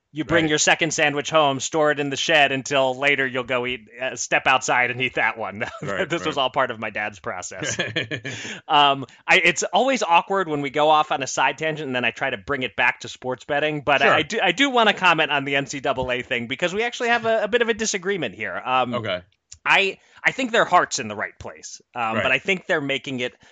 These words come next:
Speaker 1: unnecessarily complicated, um, with all these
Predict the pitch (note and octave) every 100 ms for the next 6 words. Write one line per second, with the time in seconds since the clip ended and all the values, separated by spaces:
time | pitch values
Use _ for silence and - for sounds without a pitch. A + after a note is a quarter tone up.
0 | _ - C#3 C3 B2+ A#2+ - A#2+ A#2 G#2
1 | - A2 - F#2+ F#2+ E2 E2 _ _ _
2 | A#2 A2+ G#2 G2+ G2+ G2 F#2+ G2 F#2 F#2